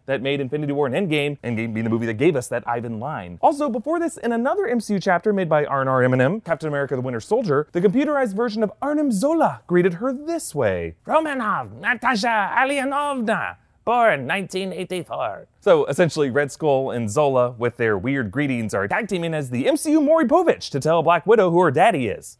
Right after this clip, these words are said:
Zola calls Natasha Romanov Natalia Alyanovna, which, according to Russian nomenclature conventions, the middle name, Alyanovna, means daughter of Alyan. Alyan would be the father's last name.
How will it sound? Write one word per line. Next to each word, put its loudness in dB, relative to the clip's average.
Zola 4
calls -4
Natasha -4
Romanov 0
Natalia -2
Alyanovna, -2
which, 0
according -4
to -4
Russian -2
nomenclature -2
conventions, -2
the -6
middle 2
name, 0
Alyanovna, -2
means -4
daughter 2
of -2
Alyan. 0
Alyan -8
would -8
be -6
the -8
father's 0
last -4
name. -14